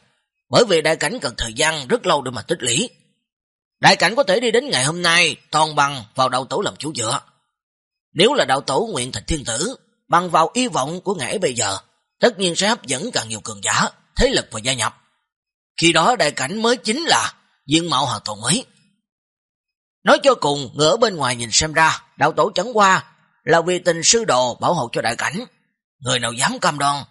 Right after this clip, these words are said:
đạo tổ sẽ không rời khỏi đại cảnh đây? Ngay cả văn võ của đại cảnh đều có băn khoăn như thế, chỉ có thiên tử là ung dung không vội mà thôi. Khương Trường Sinh lúc này trả lời:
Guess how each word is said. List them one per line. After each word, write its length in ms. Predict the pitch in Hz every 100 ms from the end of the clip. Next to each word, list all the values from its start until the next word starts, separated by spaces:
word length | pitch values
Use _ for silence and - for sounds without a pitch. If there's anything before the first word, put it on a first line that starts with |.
| _
đạo 200 | 143 180
tổ 200 | 151 220
sẽ 120 | 254
không 200 | 233 196
rời 180 | 131 117
khỏi 160 | 147
đại 120 | 170 131
cảnh 180 | 135
đây? 200 | 202 185 185 _ _ _ _ _ _ _ _ _
Ngay 200 | 165 202
cả 280 | 196 143 175
văn 200 | 190 175
võ 240 | 123 123 -
của 160 | 202
đại 120 | 139
cảnh 300 | 127 120 196 247 _ _
đều 160 | - 117
có 120 | 175
băn 180 | 165 139
khoăn 200 | 135 131
như 100 | 127
thế, 300 | 127 156 254 - _ _ _ _ -
chỉ 160 | 180
có 100 | 240
thiên 280 | 240 202 185
tử 360 | 117 135 254 269 -
là 180 | 113
ung 220 | 110 139 156
dung 140 | 135
không 140 | 147
vội 180 | 107 110
mà 100 | 110 -
thôi. 220 | 139 127 - _ _ _ _ _ _ _ _ _ _ _
Khương 160 | - 220
Trường 140 | 151
Sinh 180 | 139 202
lúc 140 | 214 175
này 100 | 110
trả 80 | 139
lời: 220 | - 101